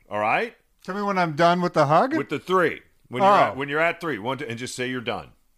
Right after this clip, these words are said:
Speaker 1: All right?
Speaker 2: All
Speaker 1: And,
Speaker 2: right.
Speaker 1: and then,
Speaker 2: I can count very
Speaker 1: and then,
Speaker 2: fast.
Speaker 1: and then tell me how you feel.
Speaker 2: Okay.
Speaker 1: But tell me how you really feel.
Speaker 2: All right.
Speaker 1: You promise?
Speaker 2: This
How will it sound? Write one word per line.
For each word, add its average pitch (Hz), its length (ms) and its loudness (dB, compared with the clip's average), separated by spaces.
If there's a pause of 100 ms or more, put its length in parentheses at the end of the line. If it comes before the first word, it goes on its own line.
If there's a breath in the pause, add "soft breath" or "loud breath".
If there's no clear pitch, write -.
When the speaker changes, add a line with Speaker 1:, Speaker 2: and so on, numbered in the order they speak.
Speaker 1:
All 101 80 -6
right? 120 180 0
Speaker 2:
All 180 80 0
Speaker 1:
And, 160 120 2
Speaker 2:
right. 165 120 -2
Speaker 1:
and 135 100 -6
then, 202 140 0
Speaker 2:
I 196 120 0
can 202 140 -2
count 196 200 2
very 185 140 4
Speaker 1:
and 151 60 -4
then, 139 60 2
Speaker 2:
fast. 139 240 2
Speaker 1:
and 147 80 -4
then 139 140 -6
tell 147 220 -4
me 147 100 -4
how 139 120 0
you 143 120 -4
feel. 92 360 -10 (240)
Speaker 2:
Okay. 160 380 -4
Speaker 1:
But 160 140 -4
tell 190 180 0
me 202 60 -2
how 180 80 4
you 175 160 -2
really 156 320 -2
feel. 71 380 -14 (680)
Speaker 2:
All 143 140 0
right. 143 300 2
Speaker 1:
You 233 60 -2
promise? 156 640 0
Speaker 2:
This 214 100 -6